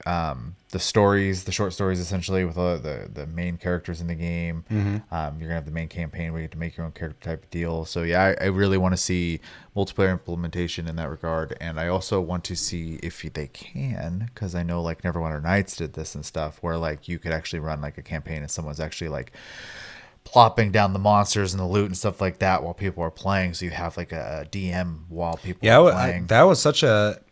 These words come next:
Speaker 2: ambitious idea when they first did it, and they didn't quite nail it, but I know some people who really enjoyed it. Uh, but doing that nowadays, I feel like you could really fucking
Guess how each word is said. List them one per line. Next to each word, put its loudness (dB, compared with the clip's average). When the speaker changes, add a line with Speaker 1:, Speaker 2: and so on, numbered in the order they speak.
Speaker 2:
ambitious 2
idea 2
when 2
they 0
first -2
did 0
it, 2
and 0
they 2
didn't 0
quite 6
nail 4
it, 6
but 4
I 6
know 4
some -2
people 0
who 4
really 6
enjoyed 4
it. -2
Uh, 6
but 0
doing 4
that 2
nowadays, 4
I -2
feel -2
like -4
you -2
could -4
really -2
fucking -6